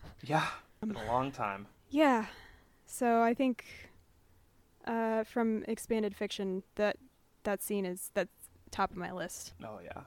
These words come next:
Speaker 1: So we talked a little bit about Chief as a character.
Speaker 2: We have.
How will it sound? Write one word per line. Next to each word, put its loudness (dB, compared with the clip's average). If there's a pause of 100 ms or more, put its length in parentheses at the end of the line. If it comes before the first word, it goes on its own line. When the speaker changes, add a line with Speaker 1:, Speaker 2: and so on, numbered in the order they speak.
(160)
Speaker 1:
So 8 (160)
we 2
talked 4
a 8
little 6
bit 10
about 6
Chief 0
as 4
a 2
character. 6 (920)
Speaker 2:
We -4
have. -4